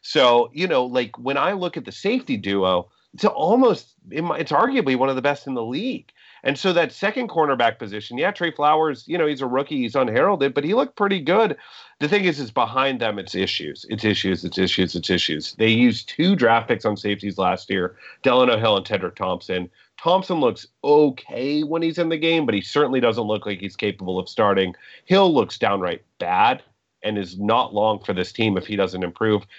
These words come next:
And they cut Shalom Luani, who they traded a draft pick for at the end of, uh, the preseason.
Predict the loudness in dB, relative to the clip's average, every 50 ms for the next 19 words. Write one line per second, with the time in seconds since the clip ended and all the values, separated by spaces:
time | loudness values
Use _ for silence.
0 | -10 -4 -2 0 2 2 0 0 0 0 0 0 -2 -6 -8 -6 -2 -2 -2 -2
1 | -2 -4 -4 -2 0 0 0 0 -2 -4 -4 -4 -4 -6 -6 -4 -2 -2 -2 -2
2 | -4 -8 -8 -4 0 2 2 2 2 0 -4 -4 -2 2 4 4 4 4 4 2
3 | 2 2 2 2 0 0 0 2 4 4 4 2 0 -4 -2 0 0 0 0 -2
4 | -6 -6 -4 -6 -8 -8 -10